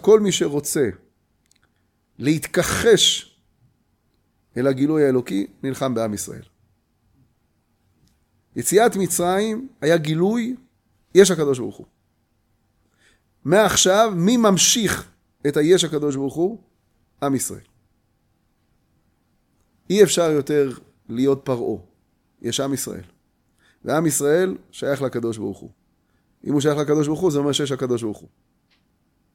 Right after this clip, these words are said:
"אני אל ואתם עדיי. אם אתם עדיי,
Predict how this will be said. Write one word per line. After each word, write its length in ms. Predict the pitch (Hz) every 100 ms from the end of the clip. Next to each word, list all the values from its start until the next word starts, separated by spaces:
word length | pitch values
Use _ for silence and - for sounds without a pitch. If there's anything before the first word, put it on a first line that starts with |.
| _ _ _ _ _ _
"אני 260 | 123 165 170
אל 260 | 185 202 160
ואתם 260 | 147 156
עדיי. 360 | 139 117 85 - _ _ _ -
אם 80 | 120
אתם 220 | 127 165
עדיי, 420 | 143 143 170 196